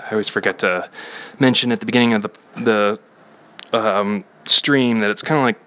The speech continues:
podcast mode. It's not exactly just like a tutorial stream.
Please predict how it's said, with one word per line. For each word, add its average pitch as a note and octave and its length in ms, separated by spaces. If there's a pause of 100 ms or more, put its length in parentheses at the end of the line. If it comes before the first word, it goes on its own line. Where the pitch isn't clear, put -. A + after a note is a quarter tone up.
(180)
podcast G#2 840 (160)
mode. F2+ 460
It's F#2 160
not A2 280 (540)
exactly G#2+ 920 (1040)
just - 160
like G2+ 160
a F#2 40
tutorial G2+ 600
stream. F#2+ 600